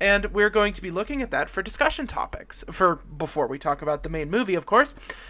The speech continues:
because sometimes we just don't know what to talk about. So, if you have something that you specifically want us to talk about, email us at hyperfixnation at gmail dot com. That's right, hyperfixnation at gmail dot com.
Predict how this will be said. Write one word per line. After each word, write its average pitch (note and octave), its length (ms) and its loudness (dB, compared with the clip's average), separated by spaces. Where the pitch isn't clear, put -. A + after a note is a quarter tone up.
because G#3+ 300 4
sometimes D#4 580 6
we D4 80 0
just D#4 140 -2
don't D4 160 8
know D4+ 60 6
what D#4 120 6
to - 80 -8
talk C4+ 220 6
about. C3 260 -2
So, A3+ 460 8
if D#3 200 -2
you E3 240 0
have C#4 180 6
something F3 280 2
that B2+ 100 -2
you A3 120 -4
specifically D#3+ 440 -8
want C3 260 -8
us C#4 200 2
to - 80 -16
talk C#4 260 4
about, C#3+ 300 2
email B3 420 8
us E3 260 6
at A#3 320 8
hyperfixnation G#3 960 2
at - 200 -2
gmail A3 380 6
dot G#3 220 10
com. - 440 -6
That's C#4 260 4
right, F3+ 180 8
hyperfixnation G#3 1000 0
at B2+ 180 -2
gmail C#3+ 380 -2
dot B2+ 200 0
com. - 280 -14